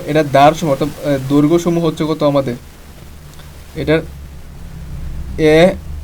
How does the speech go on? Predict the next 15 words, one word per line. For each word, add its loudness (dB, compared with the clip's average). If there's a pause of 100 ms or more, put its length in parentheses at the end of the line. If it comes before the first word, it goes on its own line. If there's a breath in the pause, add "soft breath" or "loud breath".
(160)
এ 6
প্রাইম 4 (1300)
যেটা, 0 (1160)
এবং 2 (340)
এডি, 6 (1040)
এডি 4 (160)
সমান 0
হচ্ছে -2
কত? 0 (100)
এটা, -2 (1160)
আর 4 (280)
ডেল 2
theta। -6 (2750)
এবং 4 (420)
এবি, 4